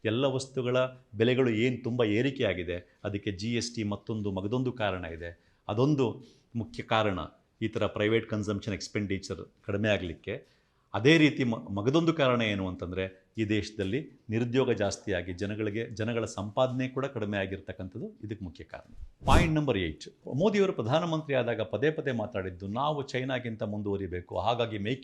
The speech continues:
in India, make in India" ಅಂತ ಮಾತಾಡಿದ್ರು. ಎರಡ್ ಸಾವಿರದ ಹದಿನಾಲ್ಕರಲ್ಲಿ ಅವರು ಪ್ರಧಾನಮಂತ್ರಿ ಆಗಿದ್ದಾಗ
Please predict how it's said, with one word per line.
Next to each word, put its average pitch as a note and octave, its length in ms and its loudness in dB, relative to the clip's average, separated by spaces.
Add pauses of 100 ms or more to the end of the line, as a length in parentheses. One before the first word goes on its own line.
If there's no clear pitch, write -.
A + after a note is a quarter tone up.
in C3 60 -4
India, G#2+ 360 -2
make A#2 160 -4
in G#2+ 140 -10
India" F#2+ 180 -6
ಅಂತ F2 180 -8
ಮಾತಾಡಿದ್ರು. E2 680 -12 (200)
ಎರಡ್ B2+ 160 4
ಸಾವಿರದ B2 260 2
ಹದಿನಾಲ್ಕರಲ್ಲಿ A2 520 0
ಅವರು G2+ 140 0
ಪ್ರಧಾನಮಂತ್ರಿ A2+ 640 -2
ಆಗಿದ್ದಾಗ F2+ 420 -2